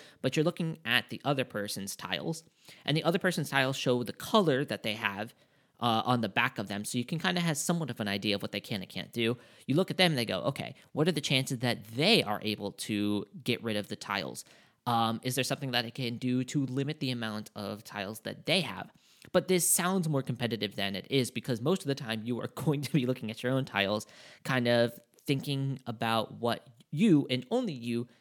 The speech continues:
can do to fill out this grid and shed your tiles, and maybe, just maybe, stay in just enough longer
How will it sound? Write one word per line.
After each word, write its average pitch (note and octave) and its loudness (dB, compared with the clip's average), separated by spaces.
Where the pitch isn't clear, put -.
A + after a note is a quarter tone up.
can G#2+ -4
do G#2 -2
to - -10
fill F#2+ -6
out G2 -4
this - -8
grid D3 0
and A2 -2
shed - -6
your F#2+ -10
tiles, C3 0
and A#2+ -6
maybe, D#3 2
just - -8
maybe, F3+ 0
stay A#2+ -2
in A#2+ -2
just - -8
enough D3 2
longer C#3+ 2